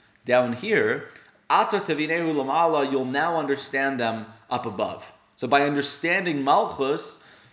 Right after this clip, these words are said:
in a way you kind of understand and put together the pieces of all the prior Midos. Because if Malchus is the manifestation of all the prior Midos, then by understanding Malchus, to an extent, you understand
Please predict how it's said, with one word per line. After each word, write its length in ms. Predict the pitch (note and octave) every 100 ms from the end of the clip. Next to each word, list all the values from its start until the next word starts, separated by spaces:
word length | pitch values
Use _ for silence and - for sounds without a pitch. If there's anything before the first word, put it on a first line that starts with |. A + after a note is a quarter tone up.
| _ _ _
in 100 | D#3
a 80 | D#3+
way 140 | F#3
you 140 | F#3 E3
kind 220 | E3 D#3
of 100 | C#3+
understand 720 | D3+ D3+ - - D#3+ E3+ E3
and 120 | C#3
put 200 | - E3
together 320 | D#3+ C#3+ D3 C#3+
the 80 |
pieces 440 | C3+ - G3+ - C3
of 120 | B2
all 140 | C3
the 100 | C#3
prior 280 | - B2+ A#2+
Midos. 480 | B2 D3+ G#2 D#2+ -
Because 240 | B2+ C3+
if 80 | A2+
Malchus 440 | C3+ E3+ E3+ D3 -
is 480 | F3 A3+ C3 G#2 - - - - _
the 80 | C3+
manifestation 760 | C#3+ C#3 C#3 C3 D#3+ E3 D#3 C3+
of 120 | A#2+
all 260 | C3+ C#3
the 80 | B2
prior 300 | A#2 B2+ A#2+
Midos, 540 | A2+ A2+ A2 C3+ F3 -
then 260 | B2 A#2 - _ _ -
by 180 | A#2 B2
understanding 540 | C3 B2+ C3 D3+ D3+
Malchus, 680 | D3+ F3+ G3 D3+ C#3 C#3 - - B2
to 100 | D3
an 60 |
extent, 580 | C#3 - - F#3 D#3+ - - - _ _
you 180 | C3+ D3+
understand 760 | D3+ C#3+ - D3+ C3+ C3 B2